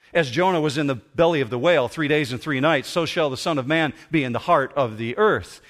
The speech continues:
They've heard these things from Jesus, and they're saying,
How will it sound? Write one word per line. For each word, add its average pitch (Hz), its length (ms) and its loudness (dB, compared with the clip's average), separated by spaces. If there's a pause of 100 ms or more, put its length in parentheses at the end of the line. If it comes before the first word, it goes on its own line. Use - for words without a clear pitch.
(140)
They've 175 160 2
heard 190 440 2
these 156 280 -2
things 214 300 0
from 160 180 -2
Jesus, 156 480 -2
and 160 80 -2
they're 156 60 0
saying, 214 340 -2